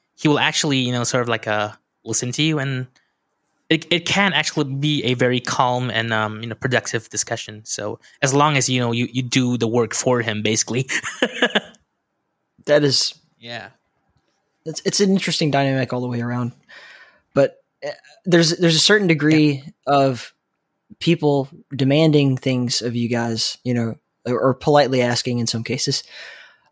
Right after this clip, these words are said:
Speaker 2: and then
Speaker 1: <laughs>
Speaker 2: not getting what they want, and then acting like you owe it to them,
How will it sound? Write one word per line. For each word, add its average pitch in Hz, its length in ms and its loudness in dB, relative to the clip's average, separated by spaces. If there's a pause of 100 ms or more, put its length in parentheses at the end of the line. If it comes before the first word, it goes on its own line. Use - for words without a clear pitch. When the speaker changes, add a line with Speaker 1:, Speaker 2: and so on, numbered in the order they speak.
(640)
Speaker 2:
and 147 180 4
then 143 380 4 (160)
Speaker 1:
<laughs> 156 360 -2 (500)
Speaker 2:
not 151 260 4
getting 151 200 4
what 143 100 4
they 139 100 4
want, 135 300 2
and 131 120 0
then 127 100 0
acting 131 400 -2
like 127 200 0
you 123 140 0
owe 123 140 2
it - 140 -6
to 110 160 -6
them, 139 320 -16